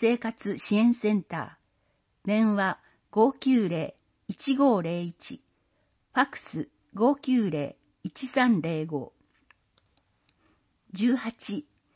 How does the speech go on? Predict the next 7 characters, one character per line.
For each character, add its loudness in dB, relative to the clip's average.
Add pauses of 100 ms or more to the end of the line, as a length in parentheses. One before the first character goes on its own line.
(400)
障 2
害 6
者 -4 (240)
就 6
労 4
相 0
談。 -8